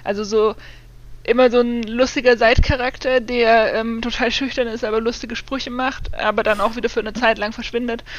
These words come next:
Und ich glaube, das wäre halt die perfekte Rolle für mich, ähm, weil ich bin halt absolut kein Schauspieler. Ich würde halt ganz gerne mal so ein bisschen auf der Bühne stehen und,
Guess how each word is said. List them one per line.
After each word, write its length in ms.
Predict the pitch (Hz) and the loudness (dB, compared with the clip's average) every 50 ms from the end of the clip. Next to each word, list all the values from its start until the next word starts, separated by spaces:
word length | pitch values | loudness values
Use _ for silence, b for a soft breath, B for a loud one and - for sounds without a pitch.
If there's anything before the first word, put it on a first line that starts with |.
| B B | B B
Und 60 | 220 | -10
ich 60 | 208 - | -6 0
glaube, 240 | 240 226 226 233 | 4 4 4 4
das 140 | 240 233 - | 4 2 2
wäre 120 | 240 233 226 | 2 2 2
halt 120 | 233 226 | 2 0
die 60 | 233 | -4
perfekte 500 | - - 240 247 208 254 240 - - 254 | -6 -4 -4 -2 0 -2 -2 -2 -2 -4
Rolle 240 | 220 - 214 220 226 | 0 0 0 0 -2
für 160 | - - 214 | -4 -6 -6
mich, 300 | 190 190 185 233 - - B B B B B B - | -6 -6 -8 -10 -12 -12 B B B B B B -2
ähm, 480 | - 196 208 208 202 202 208 208 214 - - | 4 6 6 6 6 2 -4 -10 -10 -12 -10
weil 240 | - 202 220 220 214 - | -2 0 0 0 0 -2
ich 120 | - - - - - - - | -6 -8 -8 -12 -16 -8 0
bin 240 | 214 247 233 233 | 0 2 2 4
halt 260 | 247 240 214 220 - - - - | 4 4 2 2 0 -6 -6 -4
absolut 440 | 214 214 - - 220 214 220 - | -4 -4 -4 -6 -8 -8 -8 -8
kein 180 | - - 226 220 | -4 -4 -4 -2
Schauspieler. 520 | - - 202 220 - - - 202 202 202 - | -2 -2 -2 -2 -4 -6 -6 -4 -4 -4 -6
Ich 120 | 233 - | -8 -6
würde 300 | 226 240 226 226 - - | -4 -2 -2 0 0 2
halt 140 | 247 247 240 B B B B B B B | 2 2 0 B B B B B B B
ganz 200 | - 233 233 - | -6 -6 -6 -4
gerne 240 | - - 240 240 240 | 0 2 2 2 2
mal 260 | 240 240 233 233 233 | 2 2 2 2 2
so 60 | 226 | 2
ein 100 | 233 233 | -2 -2
bisschen 240 | 240 277 269 - 269 | -2 -4 -4 -2 -4
auf 140 | - 240 - | -4 -4 -2
der 100 | - 233 | -4 -6
Bühne 260 | 202 208 247 254 269 | -4 -4 -6 -4 -4
stehen 320 | 254 - - 254 247 247 233 | -4 -4 -4 -2 -4 -4 -4
und, 280 | - 220 220 226 - | -6 -6 -6 -6 -8